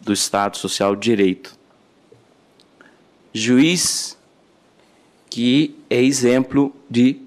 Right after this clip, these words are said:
justiça e que faz justiça no, no caso concreto, que se comporta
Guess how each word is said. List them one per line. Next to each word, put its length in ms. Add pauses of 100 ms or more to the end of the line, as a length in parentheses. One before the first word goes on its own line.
(100)
justiça 920 (1000)
e 80
que 120
faz 280
justiça 560
no, 240 (200)
no 140
caso 440
concreto, 840 (2500)
que 520 (1500)
se 260
comporta 1120